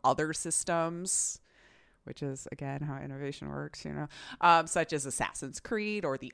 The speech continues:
Arkham games, and pointing out to how many of our games today and theirs borrowed from the Monolith, other Monolith games themselves, which were founded on an F P S inspired by Doom. So they're pointing out, like,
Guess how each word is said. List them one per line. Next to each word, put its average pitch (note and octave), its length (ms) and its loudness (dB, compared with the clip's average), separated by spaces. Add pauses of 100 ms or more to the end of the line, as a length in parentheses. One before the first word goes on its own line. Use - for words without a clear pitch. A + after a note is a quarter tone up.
Arkham F#3+ 400 4
games, F#3+ 540 -4
and D#3 160 -2
pointing C#3+ 320 -2
out C#3 240 6
to C3+ 420 0
how B2+ 200 0
many B2 200 -2
of B2+ 80 -2
our B2 120 2
games A#2+ 320 -6
today D#3 500 0
and C3 320 -8
theirs E3+ 420 2
borrowed D3+ 440 6
from C3 360 -2
the D3 120 0
Monolith, D#3 800 0 (200)
other D3+ 240 4
Monolith D#3 440 2
games D3+ 280 0
themselves, D3 520 2
which D3 120 -6
were C3+ 120 -2
founded C#3+ 400 0 (440)
on F#3+ 280 6
an G3 100 0
F G#3 220 6
P A#3+ 120 0
S A#3+ 220 4
inspired C4+ 640 4
by C#4 180 2
Doom. C4 600 -4
So A3 180 -4
they're B3 260 0
pointing D#4+ 500 0
out, D#4+ 320 6
like, A3 340 4